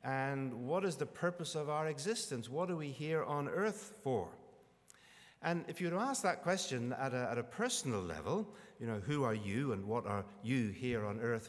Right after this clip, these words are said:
for?" the answer would depend quite a bit on what story you think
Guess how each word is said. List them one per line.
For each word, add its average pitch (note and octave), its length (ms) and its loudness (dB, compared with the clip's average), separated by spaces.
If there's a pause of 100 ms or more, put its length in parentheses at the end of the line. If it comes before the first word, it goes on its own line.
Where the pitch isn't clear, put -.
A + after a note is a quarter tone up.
for?" G#2+ 220 -2 (560)
the D#3+ 100 0
answer B3+ 340 0
would D#3 120 0
depend D#3+ 460 2
quite D3 180 2
a D3 40 2
bit A#2 260 0
on C#3 300 0 (180)
what G#3 220 0 (220)
story E3+ 880 2 (560)
you D3 180 -2
think - 540 -2